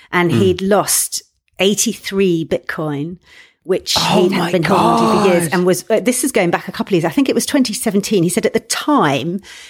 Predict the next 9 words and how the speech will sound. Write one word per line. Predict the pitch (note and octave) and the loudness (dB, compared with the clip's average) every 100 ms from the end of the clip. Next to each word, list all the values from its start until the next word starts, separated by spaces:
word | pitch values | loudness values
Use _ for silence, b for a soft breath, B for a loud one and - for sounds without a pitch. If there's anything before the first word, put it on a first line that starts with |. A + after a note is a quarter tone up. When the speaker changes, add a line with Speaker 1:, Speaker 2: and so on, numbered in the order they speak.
| B | B
Speaker 1:
it | - | -6
was | G#3 F#3+ | -4 0
worth | G3 F3+ E3+ - | 2 2 0 -2
about | - F3 E3+ E3 - _ _ _ - | -2 0 2 0 -2 _ _ _ -16
half | - G3 - | -8 -6 -6
a | F#3 | -4
million | E3+ E3 D#3+ | -2 -2 -2
dollars. | F3 D#3 G2+ F#2+ - - B B B B | -2 -2 -4 -8 -12 -14 B B B B
But, | A3 F#3+ - | 0 0 -2